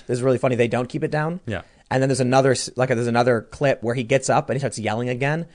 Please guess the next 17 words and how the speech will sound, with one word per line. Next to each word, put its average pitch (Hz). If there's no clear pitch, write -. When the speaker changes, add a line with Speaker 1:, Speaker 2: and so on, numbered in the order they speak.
Speaker 1:
"I 165
Speaker 2:
Same 120
dude. 185
Speaker 1:
already 233
said, 214
"Keep 247
the 240
chatter 214
to 220
the 226
minimum." 247
It 180
is -
triggering 285
to 170
my 156
anxiety." 302